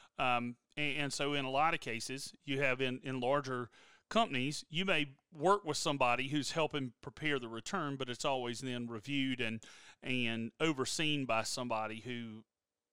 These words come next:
has a little bit more kind of ed-, both education and experience. What about, John, for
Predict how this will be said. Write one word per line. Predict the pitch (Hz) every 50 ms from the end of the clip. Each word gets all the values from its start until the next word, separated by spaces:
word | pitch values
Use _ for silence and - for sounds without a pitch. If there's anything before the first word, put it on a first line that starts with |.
| _ - -
has | - 156 151 123
a | 131
little | 135 131 123 120
bit | 113 120 113 107
more | 107 117 117 113 110 107 104 104 110 110 - _ _ -
kind | - 135 123 110
of | 110 110 - -
ed-, | 147 156 160 - - 131
both | 110 170 170 160 -
education | 170 156 139 - 123 - - 139 131 123 - - 117 110 113 110 - - - - - _ _ _ _ _ _ _
and | 139 143 143 131 127
experience. | 120 - - - 131 110 98 95 90 - -
What | - 269 -
about, | 359 302 233 190 160
John, | 151 170 170 160 156 156
for | - - 156 151 143 135 135 131